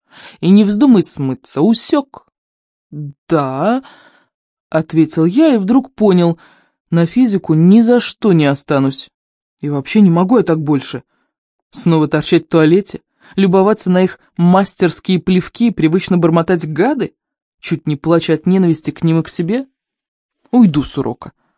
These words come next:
и будь что будет. Листья густо бултыхались в воздухе и ныряли в лужи, а один пестрый, жесткий, как обрезок жестянки, шлепнулся мне прямо на голову. Кроссовки стали намокать, но домой не хотелось, и я брел и брел,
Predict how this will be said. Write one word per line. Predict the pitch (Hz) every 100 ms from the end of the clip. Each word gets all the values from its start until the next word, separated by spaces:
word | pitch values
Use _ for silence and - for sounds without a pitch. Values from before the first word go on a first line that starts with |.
| _
и | 277
будь | 160 147
что | -
будет. | 131 113 - - _ _ _ _ _ _ _ _ _ - - _ _ _ _ _ 226
Листья | 262 285 - 220 220 220
густо | 170 208 202 -
бултыхались | 185 175 180 196 - 180 147 139 - 139
в |
воздухе | 160 226 180 185 - 180
и | -
ныряли | 165 160 175 180 165
в | 143
лужи, | 156 190 156 123 110 123 -
а | 156 143
один | 139 208 196 - -
пестрый, | 185 175 - 135 127
жесткий, | 131 151 220 - 160
как | 117 -
обрезок | 139 151 156 135 127
жестянки, | 135 139 - 226 220 202
шлепнулся | 170 - 151 170 170 185 175 156
мне | 135
прямо | - 135 143
на | 135 131
голову. | 123 110 - _ _ _ _ -
Кроссовки | 185 190 311 -
стали | - 143
намокать, | 151 165 208 - 370 -
но | 214
домой | 185 196 196
не |
хотелось, | 185 185 185 - 160 131 131 147
и |
я | 156
брел | 151 160 226 254 240
и | 196
брел, | 156 165 208 233 220